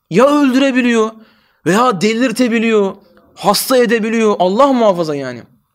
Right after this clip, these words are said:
Malını talan edebiliyor. Mesela adamın arabasına bakıyor diyelim. Çok böyle güzel arabası var.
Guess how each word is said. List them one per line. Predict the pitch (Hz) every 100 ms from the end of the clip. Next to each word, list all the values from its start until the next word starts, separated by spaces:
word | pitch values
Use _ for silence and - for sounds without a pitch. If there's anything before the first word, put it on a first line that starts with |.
| _ _ 147
Malını | 156 208 240 247
talan | 190 233 233
edebiliyor. | 214 214 202 208 196 196 - _ _ _ _
Mesela | 202 226 220
adamın | 214 233 233
arabasına | 196 208 220 220 226 240
bakıyor | 214 170 175
diyelim. | 165 170
Çok | 165 - -
böyle | 180 185
güzel | 175 175
arabası | 175 185 185 190
var. | 220